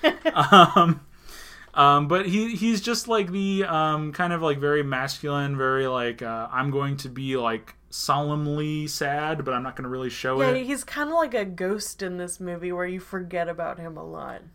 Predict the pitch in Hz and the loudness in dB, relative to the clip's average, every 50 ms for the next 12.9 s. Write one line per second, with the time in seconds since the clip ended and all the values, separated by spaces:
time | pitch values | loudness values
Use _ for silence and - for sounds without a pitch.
0 | - - - 151 143 131 123 196 - 202 185 180 196 190 185 - 196 190 180 - | -20 -8 -2 0 0 0 0 0 -2 -4 -4 -4 -6 -8 -8 -6 -6 -6 -6 -6
1 | - - - _ _ _ _ _ - 185 202 196 190 190 185 180 180 175 165 165 | -8 -12 -18 _ _ _ _ _ -18 -12 -10 -8 -8 -6 -6 -8 -8 -10 -12 -18
2 | - _ _ _ _ - 185 185 180 175 175 175 180 190 208 214 214 214 233 254 | -20 _ _ _ _ -10 -8 -8 -8 -8 -8 -10 -10 -10 -12 -12 -12 -10 -10 -10
3 | 269 294 311 - - - - - - 175 202 214 214 208 - 180 185 190 185 180 | -10 -12 -14 -16 -16 -14 -14 -8 -2 0 0 2 2 0 0 0 0 0 2 2
4 | 233 214 214 220 233 226 202 214 226 247 254 254 - - 196 165 - 62 64 - | 2 0 0 -2 -6 -4 -4 -2 -4 -4 -6 -10 -10 -8 -8 -6 -6 -6 -8 -8
5 | - - 262 175 202 214 - 190 202 214 208 208 175 208 202 - - 208 214 226 | -8 -8 -6 -8 -8 -6 -2 -2 0 0 0 0 0 0 -2 -2 0 2 2 2
6 | 214 220 220 214 202 180 160 147 135 131 123 - - - 160 160 160 160 160 156 | 2 2 0 0 0 0 0 0 0 -2 -4 -6 -12 -10 -6 -4 -2 -2 -2 -2
7 | 139 - - 151 143 139 139 135 135 135 135 143 147 135 139 143 147 156 160 156 | -4 -6 -6 -6 -4 -2 0 2 2 2 2 2 -2 -4 -4 -2 -2 -2 -4 -4
8 | 151 160 147 160 165 170 175 170 170 185 185 185 180 160 170 165 175 185 196 190 | -6 -6 -6 -4 -4 -4 -4 -4 -4 -4 -4 -4 -4 -2 -2 0 0 0 -2 -4
9 | 160 139 143 139 139 - 143 135 127 117 - - - 139 135 123 120 117 131 127 | -6 -6 -8 -8 -4 -4 -2 -2 -2 -4 -6 -10 -10 -10 -10 -10 -10 -10 -10 -10
10 | 127 127 123 123 120 123 123 123 120 127 - - - - 160 151 151 147 135 135 | -8 -8 -6 -6 -4 -4 -4 -4 -4 -6 -8 -12 -8 -4 -2 0 0 0 0 -2
11 | 127 127 - - _ _ _ _ _ - - 185 180 175 151 131 135 127 123 123 | -6 -8 -10 -14 _ _ _ _ _ -12 -4 0 2 2 2 2 0 -4 -4 -4
12 | 120 117 113 110 - - - - - - - 127 113 107 98 101 - - | -4 -4 -6 -8 -12 -18 -20 -20 -20 -12 -8 -8 -6 -6 -8 -10 -16 -20